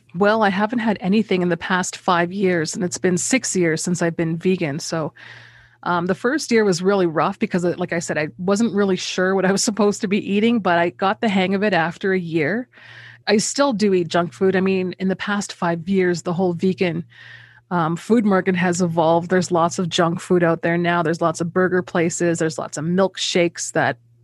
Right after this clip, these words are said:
vegan people are making and cakes and cupcakes. But, um, I do kind of restrict myself from those things. They're more like weekend treats, but I do make a, a point to su-, to stay away from inflammatory foods.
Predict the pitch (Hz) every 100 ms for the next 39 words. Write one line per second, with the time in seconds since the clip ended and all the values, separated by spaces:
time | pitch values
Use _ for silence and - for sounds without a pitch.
0 | - 175 180 175 180 175 170 160 160 165
1 | 180 165 170 - - 190 185 - - 170
2 | - 190 - 170 160 - - - - -
3 | - - 175 180 175 175 175 - 196 180
4 | 220 208 - _ - 196 190 175 175 -
5 | 196 - 185 170 175 165 - 180 175 175
6 | - 185 185 185 180 180 170 180 196 196
7 | 175 175 196 190 - - 165 - - -
8 | - - - - 185 180 202 190 185 165
9 | - - - 185 - 208 202 185 - 196
10 | - - 180 - 202 185 175 180 185 156
11 | 151 156 - _ _ _ _ 185 165 -
12 | 175 185 180 202 175 170 - 190 175 160
13 | - -